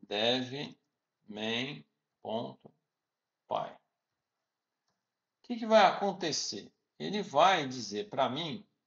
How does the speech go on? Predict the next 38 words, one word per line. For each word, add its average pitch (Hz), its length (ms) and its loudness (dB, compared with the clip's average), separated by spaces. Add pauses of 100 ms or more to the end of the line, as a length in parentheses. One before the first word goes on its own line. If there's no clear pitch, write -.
(500)
aqui 170 420 -6
que - 140 -10
ele 180 160 -8
tem 185 260 -6
um 180 80 -6
servidor 196 640 -4
rodando. 131 580 -4 (920)
Então, 180 300 -4
eu 165 80 -4
tô 190 100 -2
imaginando 202 440 0
que 208 100 -14
isso - 100 -8
é 214 60 -8
como 262 180 -6
se - 120 -6
fosse 269 280 -4
em 220 160 -4
um 254 80 -4
computador. 208 640 -2
Só - 180 -4
que 208 80 -8
ele 254 100 -2
tá 247 120 4
rodando 208 360 0
o - 20 -8
servidor 190 340 -4
localmente, 165 640 2
porque - 160 -12
é 175 40 -4
pra 196 160 0
teste. - 540 -4 (640)
Então, 220 220 0
ele 220 140 0
tem 240 140 -6
um 240 80 -6
servidor 214 640 -2
rodando. 139 480 -4